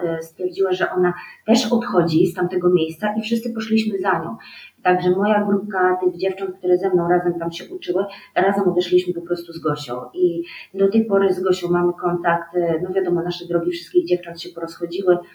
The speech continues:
ale to był ten moment po prostu, jak na własne oczy, jako dziecko widziałam, jak został koń zbity w taki sposób, że aż, no, ciekła z niego krew i to było jawnie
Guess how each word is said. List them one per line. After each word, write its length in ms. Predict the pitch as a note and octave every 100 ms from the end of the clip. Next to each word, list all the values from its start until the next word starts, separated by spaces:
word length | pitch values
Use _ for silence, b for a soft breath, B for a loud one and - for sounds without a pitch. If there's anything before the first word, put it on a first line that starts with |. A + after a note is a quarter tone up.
| B B _
ale 200 | G3 F#3+
to 100 | A3
był 200 | G#3 G3
ten 160 | F#3 F#3+
moment 280 | F#3+ F3 -
po 80 | F3+
prostu, 300 | F3+ F3+ F3+
jak 180 | F3 E3+
na 80 | F3+
własne 380 | F#3+ F#3+ F#3
oczy, 200 | F3+ F#3
jako 200 | F3+ F3+
dziecko 380 | E3+ F3+ - F3
widziałam, 360 | D#3+ E3 E3+ E3 B B _
jak 180 | G3 F3+
został 280 | F3+ - F3
koń 280 | F#3+ F#3 F3+
zbity 600 | D#3 G#3 G#3+ F#3 F3 -
w 20 |
taki 220 | G#3 G#3+
sposób, 320 | A3 F#3+ F3+ F3+
że 120 | E3
aż, 260 | E3+ - - B B C#4
no, 100 | C4
ciekła 300 | A#3+ A3 G#3
z 20 |
niego 220 | G#3 G3
krew 340 | G#3+ G3+ F3+ A3
i 60 |
to 100 | G#3
było 300 | F#3+ F#3 F3+ B B B -
jawnie 520 | G#3 G#3+ F3+ E3